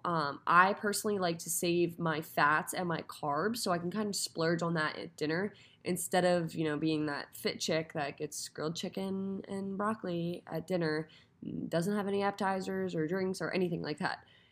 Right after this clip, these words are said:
Even though I do love my chicken and broccoli, I also love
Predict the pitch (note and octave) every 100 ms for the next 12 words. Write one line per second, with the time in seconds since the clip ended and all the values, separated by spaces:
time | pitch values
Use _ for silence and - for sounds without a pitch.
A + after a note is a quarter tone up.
0 | _ - F3+ G3 G#3 G#3 F3 - - D#3
1 | D#3 F3+ F3 D3 D3 E3+ C#3+ F2 E3+ D#3+
2 | E3+ D#3+ D#3+ F3+ G3 - E3+ E3+ - D#3+
3 | D#3+ - E3+ E3 D#3+ E3+ _ _ _ _
4 | _ _ - F#3 A3 D4+ D#4+ D#4 C4+ G3
5 | F3 F#3